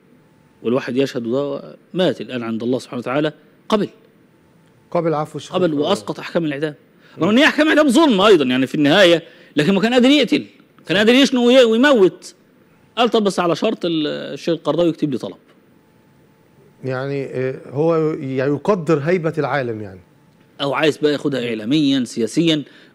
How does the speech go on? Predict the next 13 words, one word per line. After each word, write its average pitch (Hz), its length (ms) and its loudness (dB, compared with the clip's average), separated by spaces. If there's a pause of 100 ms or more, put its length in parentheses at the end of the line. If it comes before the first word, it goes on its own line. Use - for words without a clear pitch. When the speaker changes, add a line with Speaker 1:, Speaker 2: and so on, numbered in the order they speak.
(120)
Speaker 2:
مش 156 100 -14
Speaker 1:
في، 190 180 -6
Speaker 2:
مهم. 240 120 2
Speaker 1:
ما 240 60 0
أعرفش. 185 460 0
Speaker 2:
المهم 180 280 -2
Speaker 1:
في 214 60 2
Speaker 2:
العفو 196 160 2 (100)
Speaker 1:
النهاية 233 160 2
Speaker 2:
يحصل. - 280 -14 (200)
Speaker 1:
وتم 233 300 2
العفو. 143 340 -6 (260)
Speaker 2:
أيوه. 135 220 -8